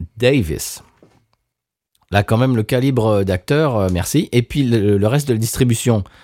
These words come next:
est tout, est, est tout aussi, euh, excellent.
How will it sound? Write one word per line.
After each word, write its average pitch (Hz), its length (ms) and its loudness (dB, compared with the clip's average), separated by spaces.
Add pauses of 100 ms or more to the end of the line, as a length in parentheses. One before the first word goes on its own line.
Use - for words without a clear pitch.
(140)
est 80 140 -6
tout, 196 220 -4
est, - 220 0
est 120 140 0
tout 208 180 -6
aussi, 135 400 2
euh, 101 200 0 (640)
excellent. 131 420 0